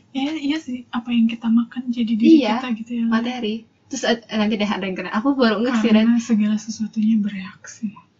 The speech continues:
Speaker 2: Iya.
Speaker 1: Mau kecil,
Speaker 2: Ikatan.
Speaker 1: bahkan sekecil atom pun akan bereaksi.
Speaker 2: Iya,
Speaker 1: Akan
Speaker 2: jadi
Speaker 1: berpengaruh. <gasps>
Speaker 2: Iya, diri kita pun.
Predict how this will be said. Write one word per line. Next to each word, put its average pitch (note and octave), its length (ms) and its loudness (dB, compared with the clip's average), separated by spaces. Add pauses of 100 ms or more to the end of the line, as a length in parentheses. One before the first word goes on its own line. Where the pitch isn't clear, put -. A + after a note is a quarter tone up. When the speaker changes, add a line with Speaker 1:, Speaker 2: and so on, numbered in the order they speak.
(160)
Speaker 2:
Iya. A3 120 -8
Speaker 1:
Mau A3+ 220 8
kecil, A#3 600 -8
Speaker 2:
Ikatan. F#3+ 580 -10
Speaker 1:
bahkan A#3+ 380 2
sekecil A#3+ 500 -6
atom A3+ 400 -2
pun C4 320 -6
akan - 280 0 (100)
bereaksi. G3+ 800 -8 (100)
Speaker 2:
Iya, F3+ 380 -12
Speaker 1:
Akan E3+ 100 -6
Speaker 2:
jadi A3 160 6
Speaker 1:
berpengaruh. G#3 680 -4 (260)
<gasps> E4+ 560 -10 (600)
Speaker 2:
Iya, G3 280 -10
diri F#3+ 180 -10
kita G3+ 320 -12
pun. A3 300 -8